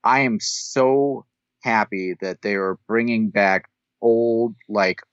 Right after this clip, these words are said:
fifty-five-year-old references. That is amazing. Um, like, if somebody else is noticing something that we had not noticed,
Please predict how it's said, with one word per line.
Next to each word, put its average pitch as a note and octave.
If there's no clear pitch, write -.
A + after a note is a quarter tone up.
fifty-five-year-old A2
references. G#2
That B2
is A#2+
amazing. A2+
Um, F2+
like, F#2+
if A2
somebody C3+
else A2+
is B2+
noticing B2+
something C3+
that G2+
we A#2
had B2+
not C3
noticed, C3